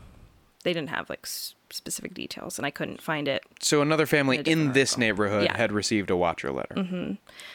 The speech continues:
Speaker 2: At another house?
Speaker 1: Yes, but like with the original owners, uh, of sixty-six fifty-seven Boulevard, the Woodses, this family had already lived at their home for years with no issues and just threw the letter away.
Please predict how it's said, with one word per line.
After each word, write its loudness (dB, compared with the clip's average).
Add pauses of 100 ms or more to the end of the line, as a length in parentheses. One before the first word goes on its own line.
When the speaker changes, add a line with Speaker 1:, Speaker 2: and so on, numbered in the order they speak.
(140)
Speaker 2:
At 2
another 4
house? 0 (960)
Speaker 1:
Yes, -4 (180)
but 2 (480)
like 2
with 0
the 2
original 4
owners, 0
uh, 2
of 0
sixty-six -4
fifty-seven 0
Boulevard, 2
the -4
Woodses, 0 (320)
this -4
family 2
had 0
already 2
lived 4
at 0
their 2
home 2
for -4
years 4
with -2
no -2
issues 0
and -2
just -4
threw 0
the -2
letter -4
away. -4